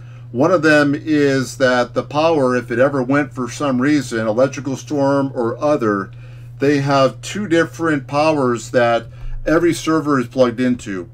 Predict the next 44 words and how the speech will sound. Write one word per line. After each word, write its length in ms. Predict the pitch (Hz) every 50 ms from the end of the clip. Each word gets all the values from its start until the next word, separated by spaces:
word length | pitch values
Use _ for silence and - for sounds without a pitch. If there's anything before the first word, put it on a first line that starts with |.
| - - - - - -
They 80 | 117
have 140 | 107 107 -
server, 460 | - - 139 120 113 117 120 117 - 127
they 120 | 117 127
have 160 | 123 117 - -
power 600 | - 143 147 156 160 160 156 147 135 135 139 -
A 260 | 160 160 165 175 165
and 140 | 135 123 123
power 320 | - 139 139 135 131 123
B. 440 | 107 101 123 127 120 104 87 85 82 - - _ - - - - - - -
So 320 | - - 151 143 135 131 127
there's 240 | 131 131 127 123
always 560 | - - - 170 190 208 214 180 151 143 123 120
power 440 | - 139 147 147 147 135 127 120
to 180 | 113 - - 117
run 520 | 110 113 120 131 139 139 131 120 117 117 - 143
each 240 | 151 147 131 -
of 80 | 131 113
the 100 | 110 110
servers. 720 | - - - 131 123 117 98 92 87 92 - - - - _ - - - - - - - - -
And 400 | 190 208 196 175 160 156 143 131
there 240 | 156 156 147 147
is 260 | 147 151 151 139 123 139
a 400 | 143 139 139 135 131 127 117 - - -
fire 460 | - - - 175 165 170 185 175 151
measure 540 | 131 123 120 117 113 110 - 117 104 104 104
in 120 | 107 101
place. 500 | - - 107 104 104 104 104 107 - - - - - - - - - -
So 340 | - - 143 139 139 135 131
if 120 | 127 127
there 180 | - 147 147 151
ever 260 | 175 180 196 180 170
was 200 | 147 160 151 -
to 60 | - 127
be 200 | 117 139 131 123
fire 380 | 127 - 147 143 147 143 131
for 180 | - 113 113 101
some 220 | - 170 175 160
reason 280 | 165 165 151 123 131 123
broke 280 | 123 131 135 135 135
out 100 | 139 131
of 60 | 123 117
the 60 | 110
building, 580 | 104 131 139 135 123 107 104 101 95 92 90